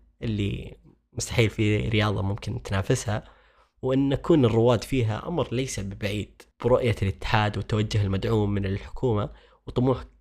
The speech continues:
كل القائمين على العمل بالقطاع وأهداف لاعبينا ومهمتهم يخلي الوصول للهدف مسألة وقت. شكرًا للاستماع، وصلنا هنا لنهاية الحلقة الثانية. أتمنى أنك ما تنسى تقيم البودكاست على أبل بودكاست أو على أي منصة قاعد تسمع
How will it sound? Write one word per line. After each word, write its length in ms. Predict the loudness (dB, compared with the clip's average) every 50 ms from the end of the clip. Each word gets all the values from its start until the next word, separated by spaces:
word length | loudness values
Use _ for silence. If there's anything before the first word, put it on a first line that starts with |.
| _ -4
كل 140 | -2 0 0
القائمين 540 | 0 0 -2 -2 0 2 2 2 2 2
على 160 | 2 0 0 0
العمل 400 | -2 0 2 2 2 2 2 0
بالقطاع 640 | -4 -6 -8 -10 -4 0 0 0 0 0 -4 -12 _ _ _ _ _ _
وأهداف 800 | -6 -4 -2 -2 -2 -4 -6 0 2 4 4 4 2 2 -2 -6 -4 -2
لاعبينا 560 | -2 0 0 0 0 0 0 2 2 0 0
ومهمتهم 920 | -2 -2 -4 -6 -4 0 0 2 2 2 2 0 -2 -2 -6 -8 -8 -8 -10 -14 _ _ _ _ _ _ 2
يخلي 200 | 2 4 4 4
الوصول 360 | 2 2 2 2 2 2 2
للهدف 460 | 2 0 0 0 0 0 -2 -2 -2
مسألة 300 | -2 -2 -2 -2 -4 -6 -8
وقت. 300 | -12 -16 -18 -20 -20 _ _ _ _ _ _ _ _
شكرًا 320 | -8 -8 -2 0 2 2
للاستماع، 840 | 2 2 2 0 0 -2 -4 -2 2 2 2 2 2 -2 -6 -14 _ _ _ _ -6
وصلنا 280 | -2 0 2 2 4 4
هنا 320 | 4 2 2 0 0 0
لنهاية 360 | 0 -2 -2 0 0 0 0
الحلقة 340 | -2 -2 -4 -4 -4 -6 -8
الثانية. 440 | -12 -12 -10 -10 -10 -12 -14 -20 _ _ _ _ _
أتمنى 300 | _ -2 0 2 4 4
أنك 280 | 4 4 2 0 -2 -2
ما 60 | -4
تنسى 360 | -2 0 -2 -2 -2 -4 -6
تقيم 580 | -6 -8 -12 -8 -2 0 2 2 2 0 0 -2
البودكاست 640 | -4 -2 -2 -2 -2 0 -2 -2 -2 -2 -2 -4 -4
على 160 | -4 -4 -4
أبل 160 | -4 -4 -4
بودكاست 600 | -2 -2 -2 -4 -2 -2 -2 -2 -2 -4 -6 -12
أو 160 | -12 -8 -6
على 180 | -6 -4 -4 -2
أي 140 | -2 0 0
منصة 320 | 2 2 0 0 -2 -4
قاعد 200 | -4 -2 -4 -4
تسمع 460 | -6 -6 -6 -4 -2 -2 -4 -4 -6